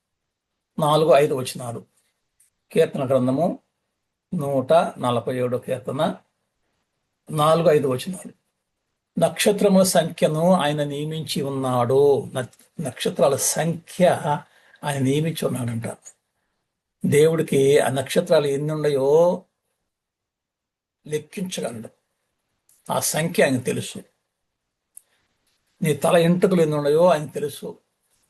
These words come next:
ఏ ఒక్క ఎంట్రుకను నువ్వు లెక్కించలేవు, కానీ నేను కూడా లెక్కించలేను, కానీ దేవుడు లెక్కించగలడు. "నక్షత్రముల సంఖ్యను ఆయన నియమించి ఉన్నాడు,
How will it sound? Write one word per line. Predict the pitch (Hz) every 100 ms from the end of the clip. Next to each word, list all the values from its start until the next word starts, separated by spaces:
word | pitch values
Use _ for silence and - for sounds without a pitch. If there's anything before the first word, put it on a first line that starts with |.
| _ _ -
ఏ | 151 156
ఒక్క | 147 -
ఎంట్రుకను | 156 165 190 170
నువ్వు | 160 170
లెక్కించలేవు, | 165 165 185 180 175 139
కానీ | 147 147 208 254 - _ _ _ _ _ _ _ _ -
నేను | 151 165 190 185
కూడా | 185 175
లెక్కించలేను, | 156 - - - - 123 143
కానీ | 139 180 269 - _ _ _ _ _ _ _ _ _ _ _ _ _ _ _ _ _ _ -
దేవుడు | 143 151 151 135
లెక్కించగలడు. | 135 139 123 190 117 113 - _ _ _ _ _ _ _ _ _ _ _ _ _ _ -
"నక్షత్రముల | 160 - 180 190 190 185
సంఖ్యను | 185 165 165 180 180
ఆయన | 180 156 156
నియమించి | 147 151 160 156 156
ఉన్నాడు, | 143 139 131 120 143 165 185